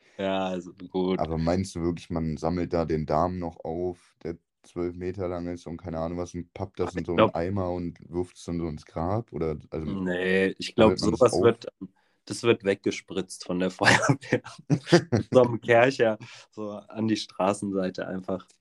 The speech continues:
Speaker 1: Ich glaub nicht, dass damit noch was passiert.
Speaker 2: Ich glaub auch nicht.
Speaker 1: Na.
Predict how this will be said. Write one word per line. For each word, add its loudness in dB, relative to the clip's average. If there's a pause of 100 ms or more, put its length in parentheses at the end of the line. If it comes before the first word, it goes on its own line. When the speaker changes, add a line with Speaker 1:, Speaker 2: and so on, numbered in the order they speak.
(100)
Speaker 1:
Ich -12
glaub 6
nicht, -4
dass -6
damit -4
noch -6
was -6
passiert. -4 (1120)
Speaker 2:
Ich -20
glaub -16
auch -16
nicht. -12 (580)
Speaker 1:
Na. -6